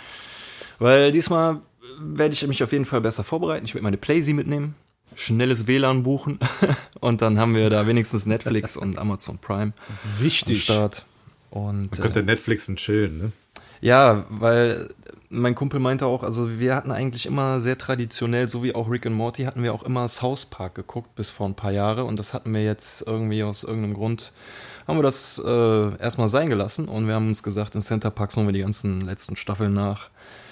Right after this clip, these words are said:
Speaker 1: gucken uns die da alle an, ziehen uns rein, aber abgesehen davon haben wir auch noch so genug zu gucken.
Speaker 2: Aber mal ohne Mist, wenn ihr beide, äh, South Park-Fan seid, dann, äh, zockt doch zusammen Fractured Butthole durch.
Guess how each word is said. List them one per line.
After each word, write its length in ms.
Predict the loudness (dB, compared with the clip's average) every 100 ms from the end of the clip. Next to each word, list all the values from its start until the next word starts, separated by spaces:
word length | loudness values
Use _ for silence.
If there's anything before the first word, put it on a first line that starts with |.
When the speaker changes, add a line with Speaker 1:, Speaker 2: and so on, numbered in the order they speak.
| -20 -20 -20 -20
Speaker 1:
gucken 300 | -10 -4 -2
uns 260 | -2 -2 -2
die 160 | 0 0
da 140 | 0
alle 180 | 0 0
an, 140 | -2
ziehen 160 | -2 -2
uns 220 | -2 -2
rein, 160 | 0 2
aber 160 | 2
abgesehen 340 | 0 -2 -2 -2
davon 300 | -4 -4 -2
haben 160 | 0
wir 100 | -2
auch 160 | -4 -6
noch 120 | -10
so 220 | -6 -6 -8 -18 _ _
genug 300 | -4 -2 -2
zu 120 | -6 -8
gucken. 360 | -8 -8 -10 -10 _
Speaker 2:
Aber 400 | -4 -2 0 0
mal 160 | 2 4
ohne 180 | 6 6
Mist, 220 | 6 4
wenn 120 | 2
ihr 80 | 4
beide, 280 | 6 6 4
äh, 200 | 4 4
South 400 | 2 2 4 4
Park-Fan 560 | 4 2 2 2 2 4
seid, 280 | 2 2 0 _ _ _ _ 2
dann, 340 | 4 6 4
äh, 260 | 2 2 2
zockt 280 | 4 4 4
doch 80 | 2
zusammen 380 | 2 4 4 4
Fractured 480 | 2 2 2 2
Butthole 400 | 2 2 2 2
durch. 320 | 4 0 -2